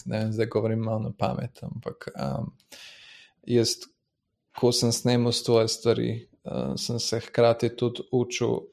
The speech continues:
ker nisem imel sredstev za nič, niti tehnologije, sem se pol, sem pol uporabljal neke tudi računalniške metode v postu, v postprodukciji.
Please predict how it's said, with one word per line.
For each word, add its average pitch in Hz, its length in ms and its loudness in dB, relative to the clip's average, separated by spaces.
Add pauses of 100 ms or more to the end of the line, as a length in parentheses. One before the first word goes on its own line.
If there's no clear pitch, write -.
(360)
ker 127 180 0
nisem 131 300 4
imel 120 160 2
sredstev 117 520 0
za 113 160 2
nič, 117 300 0 (280)
niti 120 380 0
tehnologije, 117 800 0 (300)
sem 117 340 -4
se 113 240 0
pol, 113 400 4 (420)
sem 113 280 -2
pol 117 220 6
uporabljal 113 580 6
neke 107 520 0 (520)
tudi 117 260 0
računalniške 107 800 0
metode 110 580 -2 (180)
v 113 360 -6
postu, - 560 0
v 113 280 -2
postprodukciji. 113 920 -4